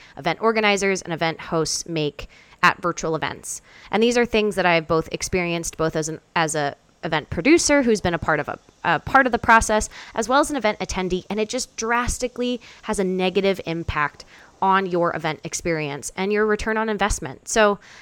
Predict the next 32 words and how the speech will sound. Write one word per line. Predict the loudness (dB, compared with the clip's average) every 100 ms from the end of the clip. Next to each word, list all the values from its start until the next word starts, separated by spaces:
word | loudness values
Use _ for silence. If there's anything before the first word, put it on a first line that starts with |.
| -20 _ _ _ _ _ 2
I | 2
felt | 4 2
like | 2
this | 0
was | 0
very | 0 0
topical. | 2 2 2 -2 -2 -2
We're | -2
really | 0 2 4 4 2
still | -2 0 2 2
here | 2 2
in | 0
this | -2
virtual | -2 -2 -2 0
event | 0 0
world. | 2 2
I've | 2 0
had | -2
a | 0
number | -2 0 -2
of | -2
clients | 0 0 -2
who | -8
planned | -8 -8 -8
for | -6 -4
hybrid | 4 4 6 4 4
have | 2 0
to | -2
shift | 0 0 0 -4
almost | -4 -4 -6 -10
completely | -12 -2 2 2 2
virtual. | 0 -2 -2 -4 -4